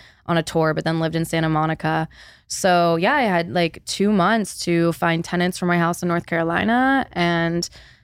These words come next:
sell most of my furniture and figure out how to get this shit I was taking with me across the country. And then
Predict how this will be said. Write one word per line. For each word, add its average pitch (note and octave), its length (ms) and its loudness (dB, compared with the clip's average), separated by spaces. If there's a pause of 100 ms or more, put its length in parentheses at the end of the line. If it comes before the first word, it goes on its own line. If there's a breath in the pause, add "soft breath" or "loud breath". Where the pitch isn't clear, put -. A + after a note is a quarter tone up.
(160 loud breath)
sell E3 400 0
most F3+ 240 0
of F3 60 -2
my E3 120 0
furniture B3+ 840 0
and E3 680 -2
figure F3+ 260 0
out F3 80 0
how F#3 80 0
to E3+ 80 -2
get E3+ 400 0
this F3+ 260 -6
shit E3+ 200 -2
I E3+ 80 2
was E3 140 -2
taking D#3+ 340 -2
with E3 180 0
me A3+ 360 4
across E3+ 360 0
the - 100 -10
country. C4 600 2
And E3+ 260 0
then E3+ 400 0